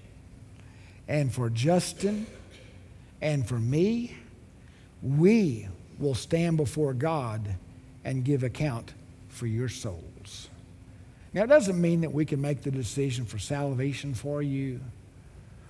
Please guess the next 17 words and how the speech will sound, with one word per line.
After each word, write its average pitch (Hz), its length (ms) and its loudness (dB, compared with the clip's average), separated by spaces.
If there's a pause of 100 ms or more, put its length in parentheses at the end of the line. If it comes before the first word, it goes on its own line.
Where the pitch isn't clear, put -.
(200)
or 139 180 0
surrender 147 580 0
to 139 80 -2
God's 131 380 -4
leadership. 135 460 -2 (520)
We 170 100 4
can't 175 240 2
make 160 220 0
those 135 200 0
decisions 110 560 -2
for 143 300 -4
you. 104 300 -4 (1040)
But 156 220 4
as 175 360 8
your 151 120 2
spiritual 190 640 4
leaders, 156 760 0